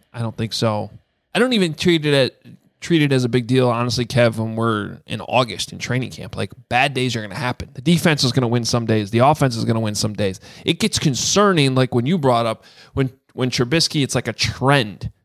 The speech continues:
throughout camp. And the head coach has to say every single day,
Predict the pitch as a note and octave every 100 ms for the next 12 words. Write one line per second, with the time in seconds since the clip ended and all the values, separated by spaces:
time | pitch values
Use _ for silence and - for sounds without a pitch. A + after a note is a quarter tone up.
0 | _ _ _ _ _ _ - A2+ G2 C#3
1 | - - G#2 F2 - - _ _ _ _
2 | _ _ _ _ - A#2+ B2 C#3 - C3
3 | C3 A#2+ A#2+ B2+ A2 C3+ C3 B2+ C3+ A#2+
4 | G#2 A2 B2 A2 F2 -